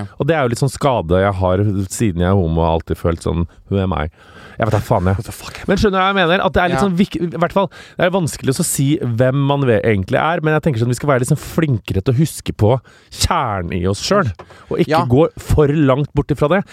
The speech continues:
Speaker 1: For
Speaker 2: Mm.
Speaker 1: beveger du deg for langt fra kjernen i deg selv,
Speaker 2: Ja, men det var
Speaker 1: og du
Speaker 2: det jeg
Speaker 1: blir
Speaker 2: tror,
Speaker 1: noen andre,
Speaker 2: det var det jeg tror jeg
Speaker 1: det er
Speaker 2: gjorde.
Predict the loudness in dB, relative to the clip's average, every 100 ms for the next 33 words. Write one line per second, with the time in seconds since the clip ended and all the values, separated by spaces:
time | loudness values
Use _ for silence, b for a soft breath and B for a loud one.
0 | B -2 0 2 2 2 2 2 0 -6
1 | -6 0 2 2 2 0 -2 -2 0 0
2 | 2 0 0 0 0 -2 -4 -4 0 2
3 | 2 2 2 2 2 2 0 2 0 -2
4 | -6 -4 -2 0 0 0